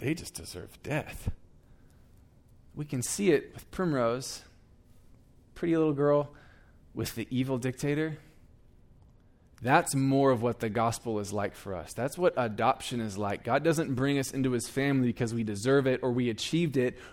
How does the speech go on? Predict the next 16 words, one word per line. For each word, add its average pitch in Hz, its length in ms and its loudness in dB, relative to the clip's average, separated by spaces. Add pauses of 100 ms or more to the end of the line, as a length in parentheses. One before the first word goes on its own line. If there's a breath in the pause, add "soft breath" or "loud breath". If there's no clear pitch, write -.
or 143 160 4
we're 135 160 2
beautiful 139 480 4
or 139 260 4
pretty 139 480 4
or 127 80 4
good 131 300 4
or 127 80 2
any 151 240 2
of 147 120 2
those 113 200 0
things. 110 380 -4
We 120 80 0
didn't 165 200 6
earn 190 220 4
it. - 220 -6